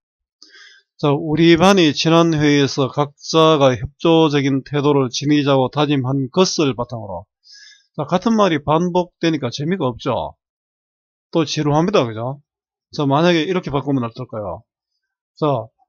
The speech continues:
"다짐하였습니다." 자, "이것 또는 이렇게 다짐한 것을 바탕으로 우리는."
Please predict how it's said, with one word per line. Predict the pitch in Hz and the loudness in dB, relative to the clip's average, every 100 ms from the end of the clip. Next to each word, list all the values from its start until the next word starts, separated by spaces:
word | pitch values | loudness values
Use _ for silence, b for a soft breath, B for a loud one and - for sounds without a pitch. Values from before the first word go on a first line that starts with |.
| _ _ _ - | _ _ _ -2
"다짐하였습니다." | 180 175 156 165 156 127 139 123 127 151 175 _ _ _ _ _ | 2 4 4 4 2 -2 -6 -4 -4 -4 -6 _ _ _ _ _
자, | 147 135 139 - | -6 -6 -8 -12
"이것 | 156 160 180 - _ _ _ | -6 0 0 -2 _ _ _
또는 | - 165 170 165 | 0 2 2 0
이렇게 | - 185 190 - _ - 170 160 135 120 | -2 0 0 -2 _ -8 -2 0 0 -2
다짐한 | 156 156 143 127 117 156 143 135 127 - | -4 -2 -2 -2 -4 -4 -2 -2 -4 -2
것을 | 165 - _ _ _ _ _ - 170 151 | -4 -4 _ _ _ _ _ -10 -4 -2
바탕으로 | 151 156 151 147 147 143 135 127 - | 0 0 0 2 2 4 2 0 -6
우리는." | 143 151 143 120 101 | -2 0 0 -2 -8